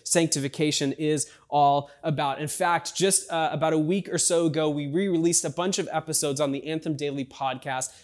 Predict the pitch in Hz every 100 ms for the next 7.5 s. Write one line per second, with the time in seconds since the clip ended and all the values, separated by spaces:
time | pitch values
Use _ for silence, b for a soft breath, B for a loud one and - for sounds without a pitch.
0 | B 170 196 - 170 170 165 151 - 165
1 | 165 185 - 151 - 151 147 139 139 117
2 | - 151 160 151 165 175 170 156 143 139
3 | 127 120 151 156 151 151 139 B B B
4 | 165 165 135 170 180 175 151 139 156 156
5 | 151 139 147 147 135 156 151 135 - -
6 | 151 139 147 135 139 143 - 139 139 131
7 | 120 - 147 139 123